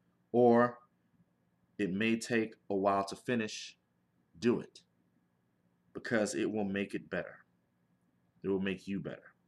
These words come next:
and it will give you more control on your life. But now you're probably wondering, "Well, I don't know where to start. I don't know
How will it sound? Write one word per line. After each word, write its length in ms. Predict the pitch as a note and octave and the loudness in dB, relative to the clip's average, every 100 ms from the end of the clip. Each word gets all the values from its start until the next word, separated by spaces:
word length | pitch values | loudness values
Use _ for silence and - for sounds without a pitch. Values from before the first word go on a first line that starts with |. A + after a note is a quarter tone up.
| _ _ _ _ _ _ _ _ _ _ - | _ _ _ _ _ _ _ _ _ _ -2
and 440 | G2+ G#2+ A2+ A2+ - | 0 2 0 -2 -8
it 80 | F#2+ | -4
will 60 | F#2 | -2
give 200 | G#2 G2 | -2 -4
you 120 | F#2+ | -2
more 200 | F#2+ G#2 | -2 -2
control 720 | A2+ A2+ - G2+ E2+ D#2+ D#2 _ _ _ _ - | -4 -8 -4 -4 -2 -6 -10 _ _ _ _ -6
on 180 | E2+ | -6
your 120 | E2 F2+ | -4 -6
life. 520 | G2+ - - - - _ _ _ _ _ _ _ _ _ _ _ _ _ _ _ _ _ | -6 -8 -14 -20 -20 _ _ _ _ _ _ _ _ _ _ _ _ _ _ _ _ _
But 80 | G#2 | 0
now 160 | A#2 | 4
you're 100 | C3 | 4
probably 260 | B2+ B2 G#2+ | 6 4 4
wondering, 480 | A2 G#2 G#2 G2 F#2+ _ _ _ _ _ _ _ _ _ _ | 0 0 0 -2 -6 _ _ _ _ _ _ _ _ _ _
"Well, 160 | G#2 | 2
I 100 | G2+ | 2
don't 220 | G2+ A2 G#2 | 2 -2 -2
know 80 | |
where 180 | F#2+ F#2+ | -2 -2
to 60 | F2 | -4
start. 400 | - G2 D#2+ - _ _ _ _ _ _ _ _ _ _ _ | -6 -4 -4 -6 _ _ _ _ _ _ _ _ _ _ _
I 100 | F#2+ | -2
don't 220 | G#2+ E2+ | -2 -2
know 460 | G2 F#2 F2 E2+ | -2 -2 -2 -4